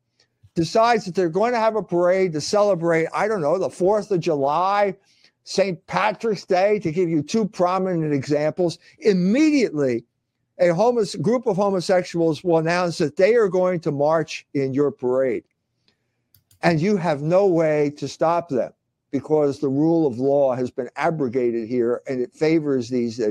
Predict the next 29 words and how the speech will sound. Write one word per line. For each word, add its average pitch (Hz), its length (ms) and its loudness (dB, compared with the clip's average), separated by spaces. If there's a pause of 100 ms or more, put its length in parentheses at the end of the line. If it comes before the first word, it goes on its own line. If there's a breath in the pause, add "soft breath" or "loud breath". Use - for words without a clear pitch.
deviant 127 440 -2
groups. 127 380 -2 (460 soft breath)
So 180 180 2
there 196 120 2
was 175 160 2
a 180 80 2
time 208 640 0 (1000)
when, 180 640 2 (300 loud breath)
uh, 165 280 4
the 156 260 2
Saint 190 300 0
Patrick's 202 480 0
Day 165 160 2
parade 156 640 0
in 156 360 -2 (140)
New 170 140 2
York 170 260 0
City, 190 500 -2 (400)
uh, 135 300 0 (120)
had 151 300 -2
a 147 60 0
lot 165 220 0
of 139 140 -8
contention 196 600 -2
over 165 220 0
this 160 220 -2
issue, 151 400 -2
and 147 180 -4
basically 143 640 -2